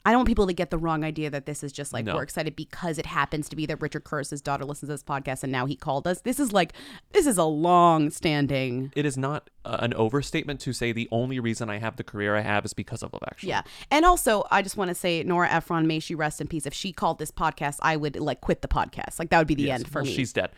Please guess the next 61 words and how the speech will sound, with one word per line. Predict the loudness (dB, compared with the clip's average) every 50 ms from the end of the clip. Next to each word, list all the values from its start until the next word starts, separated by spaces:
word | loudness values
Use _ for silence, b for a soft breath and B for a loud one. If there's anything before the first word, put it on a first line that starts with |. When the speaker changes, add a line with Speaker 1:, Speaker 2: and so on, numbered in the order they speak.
| b b b
Speaker 1:
Yeah. | -2 -2 -2 -2 -4
Speaker 2:
The | -2 -2 0 2
only, | 4 4 4 2 2 0 -2
the | 0 2 2
only | 4 4 4 2
reason | 2 2 0 0
I | -2
have | 0 0
the | -2 -4
career | -2 0 0 2
I | 2
have | 2 2 2
is | 0 -2
because | 0 0 0 2 0
Speaker 1:
Like, | 0
Speaker 2:
of | 0
both | -2 -2 -2
Richard | -4 -6 -6 -2
Speaker 1:
yeah. | 2
Speaker 2:
Curtis | 2 4 4 4 2
and | 2
Nora | 2 0 0 0
Ephron. | -2 -2 -2 -2 -2 -2
Yeah, | 0 0
that's | 0 0 -2 -2 -4
it. | -4 -4 -2 2
The, | 4 6
Speaker 1:
Right. | 6 6 8 8
Speaker 2:
lo-, | 8 8
the | 8 6 6
life | 6 6 4 2 2 2 2
I | 2 2
have. | 0 -2 -6 -8 -10 -12 -14 -16 -16 _
Speaker 1:
Yeah. | -8 -8 -8 -8 -10 -16 -20 -20 -20 -20 -20 _ _ _ -8 -4
Speaker 2:
Nora | 0 2 2 4 4 2
Ephron, | 0 0 -2 -4 -4 -6 -8 -6
Richard | -6 -6 -6 -6 -6
Curtis. | -6 -6 -6 -6 -8 2 6
Speaker 1:
I | 6 8
mean, | 8 8 8
the | 8 6
Speaker 2:
That's | 6
it. | 4 4
Speaker 1:
D | 2 2
V | 2 0 -2
D | 0 0 2 2
that | 4 4 4
Nora | 4 4 4 4 4
signed | 2 0 0 2 2 2 2
is, | 0 -2 -2
like, | -2 -2 -2 -2 -6 -4
my | 0 4 4 6 4 4
greatest, | 2 0 0 2 4 4 2 2 -2 -4
the | -2 2
only | 4 4 6 6 4 2 0 -2 -10 -16 -16 -6
valuable | 0 2 4 4 4 2 0 0
thing | 0 2 2 4
I | 4 4 4
own | 4 2 2 0
currently. | -2 -4 -6 -6 -8 -10 -10 -10 -10 -8 -6
Speaker 2:
Yeah. | -6 -6